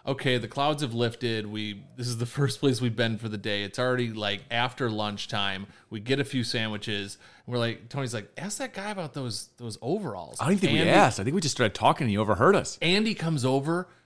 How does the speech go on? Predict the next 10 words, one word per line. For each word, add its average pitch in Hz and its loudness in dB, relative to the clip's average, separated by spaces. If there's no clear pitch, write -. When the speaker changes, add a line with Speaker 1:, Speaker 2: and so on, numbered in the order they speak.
Speaker 1:
I 139 0
kid 165 0
you 151 0
not, 139 0
he's 113 -2
there 123 2
for 123 -6
the 117 -2
next 117 -6
hour. 107 -2